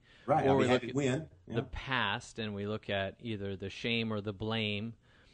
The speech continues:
Speaker 2: of something in the past or the good old days,
Speaker 1: Mm-hmm.
Speaker 2: you know, and we
Speaker 1: Which, which
Speaker 2: can't
Speaker 1: weren't, aren't as good as we remember them because
Speaker 2: Right,
Speaker 1: we remember,
Speaker 2: right.
Speaker 1: we remember them wrong every time.
Speaker 2: And just being present is kind of like,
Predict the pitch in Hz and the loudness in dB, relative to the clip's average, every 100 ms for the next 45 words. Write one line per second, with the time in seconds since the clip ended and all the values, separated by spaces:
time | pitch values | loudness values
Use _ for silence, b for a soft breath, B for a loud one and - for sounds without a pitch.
0 | b - 104 98 - 110 113 101 98 - | b -8 -4 -2 -4 -4 -4 -6 -6 -4
1 | 113 110 104 - 151 160 131 113 120 - | 0 0 -2 -4 0 2 2 2 0 2
2 | 131 120 104 107 98 104 117 - - b | 4 4 2 0 -2 -2 -6 -14 -20 b
3 | b 104 104 139 101 110 120 - 120 113 | b -2 0 2 0 -4 -8 -8 -4 -2
4 | 107 104 - 117 165 143 135 131 165 190 | -2 -6 -10 2 2 6 4 4 2 2
5 | 180 147 165 180 131 180 165 156 156 139 | 0 2 2 2 0 0 0 0 0 0
6 | 143 170 135 123 147 170 151 226 135 151 | -2 -2 -4 -4 4 8 8 8 6 6
7 | 156 185 - 139 139 175 190 160 139 143 | 8 6 2 -4 0 2 4 2 2 2
8 | 143 135 - 147 151 143 151 147 117 117 | 2 0 0 -2 -2 -6 -4 -4 -4 -6
9 | - b _ _ 135 127 127 120 117 - | -12 b _ _ -4 -2 -2 -6 -6 -2
10 | 143 - 147 120 - - 143 151 127 104 | -2 -2 -4 -4 -6 -4 0 0 0 -4
11 | 101 104 - 123 127 113 110 104 98 98 | -6 -10 -12 -8 -6 -6 -6 -4 -2 -4
12 | - | -8